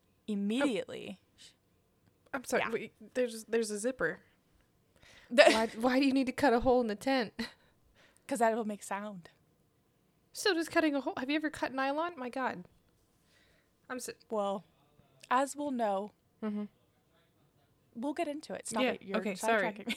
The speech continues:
Speaker 1: <laughs>
Speaker 2: I'm just
Speaker 1: I don't wanna give anything away. <laughs>
Speaker 2: All right.
Speaker 1: Immediately, she went to her parents, and she's like, "Hello?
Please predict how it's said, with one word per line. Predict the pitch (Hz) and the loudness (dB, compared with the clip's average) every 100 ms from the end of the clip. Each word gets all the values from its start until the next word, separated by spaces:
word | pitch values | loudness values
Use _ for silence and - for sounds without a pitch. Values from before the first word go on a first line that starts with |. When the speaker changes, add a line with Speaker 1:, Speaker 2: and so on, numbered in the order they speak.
| - | -2
Speaker 1:
<laughs> | 349 | 0
Speaker 2:
I'm | |
just | - 302 - - | 6 6 6 0
Speaker 1:
I | 262 | 0
don't | 240 | 0
wanna | 277 | 0
give | 285 | -2
anything | 311 302 | -4 -4
away. | 285 240 - 359 - 453 | -2 -2 -2 -8 -4 0
<laughs> | 330 - - _ _ _ _ _ _ _ _ | 0 -2 -8 _ _ _ _ _ _ _ _
Speaker 2:
All | 220 | -6
right. | 208 381 370 320 294 | -4 -6 -10 -12 -8
Speaker 1:
Immediately, | 269 247 233 254 254 226 214 202 220 | -2 -2 0 -2 -2 -2 -2 -2 -4
she | 214 - 254 | -6 0 2
went | 214 208 | 2 -2
to | 254 240 | -4 -2
her | 226 | -4
parents, | 180 156 151 170 - - - - - - - | -2 -2 -2 -8 -10 -14 -14 -20 -20 -20 -12
and | 202 202 | -10 -8
she's | 214 196 | -10 -6
like, | 185 180 | -6 -2
"Hello? | 185 180 180 196 | 4 6 6 4